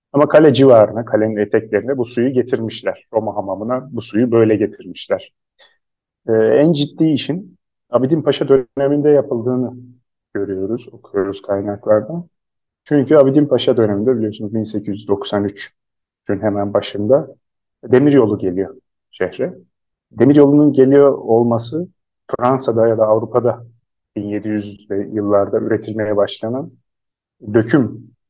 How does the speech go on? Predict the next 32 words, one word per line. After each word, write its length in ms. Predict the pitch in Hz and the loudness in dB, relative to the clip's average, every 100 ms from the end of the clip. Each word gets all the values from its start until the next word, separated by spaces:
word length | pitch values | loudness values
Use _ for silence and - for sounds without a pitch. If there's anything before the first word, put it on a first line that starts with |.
| - | -4
boruların, 400 | 98 95 90 104 | -4 -2 -4 -6
font 400 | - 104 107 - - - | -2 0 0 -4 -20 -6
boruların 500 | 98 98 101 113 113 | -4 0 0 2 0
da 80 | 104 | -2
Türkiye'ye, 540 | 117 - 101 107 123 _ _ 120 | -4 -4 -2 -2 -2 _ _ -18
e, 60 | 113 113 107 98 98 107 - - 110 | -14 -12 -6 -4 -4 -6 -12 -4 -2
Ankara'ya 400 | 107 - 110 127 | -2 0 2 2
gelebilmesini 760 | 117 113 113 110 113 - 113 - _ _ | 4 2 0 -4 -6 -6 -12 -12 _ _
sağlıyor 500 | - - 90 90 92 | -8 2 4 6 2
demir 200 | 95 98 | 0 -2
yoluyla. 320 | 95 92 107 117 | -4 -2 0 0
O 100 | 104 | 0
boruları 320 | 98 110 123 | 0 0 0
getirtebiliyor 920 | 131 120 113 120 104 - 107 98 - _ _ _ _ - | 0 -2 -2 -2 -4 -4 -2 -4 -6 _ _ _ _ -18
Abidin 340 | 101 - 101 | -10 -6 -4
Paşa. 380 | 95 98 - 190 - _ _ _ - 123 | -2 -4 -4 -8 -10 _ _ _ -4 0
Deminden 400 | 123 123 131 123 | 2 4 4 2
beri 120 | 123 | 0
söylediğimiz 460 | - 120 120 123 | 2 2 2 0
bu 120 | 120 117 | -2 0
Elma 340 | 113 131 127 127 | 2 4 2 4
Dağı'dan 400 | 120 120 123 110 | 4 2 -4 -2
gelen 340 | 110 113 107 _ _ _ | -2 -4 -8 _ _ _
toprak 440 | - 104 120 113 113 | -20 -10 -8 -8 -4
boruları 520 | 110 107 104 131 175 _ _ _ _ _ _ _ _ _ 113 | -4 -4 -4 -6 -10 _ _ _ _ _ _ _ _ _ -6
Cebeci'de 580 | 117 131 127 120 107 107 | 0 0 0 -4 -6 -4
en 220 | 147 131 | -6 -6
düşük 280 | 110 127 - | -10 -12 -10
noktasında 520 | 110 - 104 110 104 | -10 -6 -8 -2 -2
yüksek 400 | 107 107 127 - | 0 0 0 -2
basınç 360 | 98 - 101 101 | -14 -12 -8 -4
olan 360 | 98 101 98 | -2 -4 -8